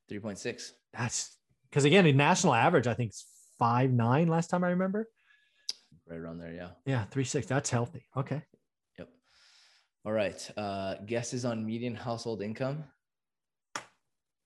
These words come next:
Speaker 2: Yeah, I'm gonna go fifty-four five.
Speaker 1: It's very close. Fifty-five five five seven.
Speaker 2: Ah, yeah, I'm gonna, I'm gonna call that a
Speaker 1: Four thousand.
Speaker 2: win.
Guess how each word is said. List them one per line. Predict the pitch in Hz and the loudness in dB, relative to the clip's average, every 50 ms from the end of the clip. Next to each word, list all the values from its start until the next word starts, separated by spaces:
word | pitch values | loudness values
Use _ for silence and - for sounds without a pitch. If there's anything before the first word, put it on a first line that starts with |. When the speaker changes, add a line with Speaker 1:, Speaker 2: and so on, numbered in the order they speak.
| _ _ _ _ _ _ _ _ _ _ _ _ _ _ - | _ _ _ _ _ _ _ _ _ _ _ _ _ _ 6
Speaker 2:
Yeah, | 214 208 196 170 160 | 8 10 10 10 10
I'm | 170 | 10
gonna | 185 180 | 8 8
go | 160 170 165 160 156 151 | 8 10 10 10 10 8
fifty-four | 147 - - - - - - 175 170 - - - 170 165 160 147 - - - - 156 147 139 139 139 123 | 6 2 -6 -18 -2 4 4 4 4 4 0 0 2 2 2 0 -2 -6 0 4 6 8 8 8 6 4
five. | - - 123 107 101 95 87 - - _ _ _ _ _ _ _ | 2 -2 -2 -2 -2 -4 -8 -12 -16 _ _ _ _ _ _ _
Speaker 1:
It's | - - _ _ | -20 -20 _ _
very | - - - 113 117 110 104 | -10 -8 -6 -4 -2 -2 -4
close. | 92 - 110 98 90 82 - - | -4 -6 -4 -4 -4 -4 -4 -8
Fifty-five | - - - 117 - - 127 117 107 - - 101 98 95 95 98 90 - - _ _ _ _ _ _ _ - | -10 -10 -10 -10 -8 -8 -10 -10 -8 -8 -6 -6 -6 -6 -6 -8 -8 -12 -16 _ _ _ _ _ _ _ -4
five | 92 90 90 - | -4 -4 -4 -4
five | - 92 87 - | -4 -4 -4 -6
seven. | - - 92 85 73 73 64 - - - | -6 -8 -6 -6 -6 -8 -12 -14 -8 -2
Speaker 2:
Ah, | - - 165 - - - - - 120 117 135 | 2 6 6 8 8 8 6 6 4 2 0
yeah, | 202 214 175 | 0 0 2
I'm | 139 | 2
gonna, | 135 127 | 2 2
I'm | 120 160 165 165 | 2 2 4 4
gonna | 165 147 | 4 4
call | - 151 139 | 4 4 4
that | 127 127 120 | 4 4 2
a | |
Speaker 1:
Four | 120 117 120 | 2 2 2
thousand. | 117 113 104 | 0 0 -2
Speaker 2:
win. | 101 - | -4 -8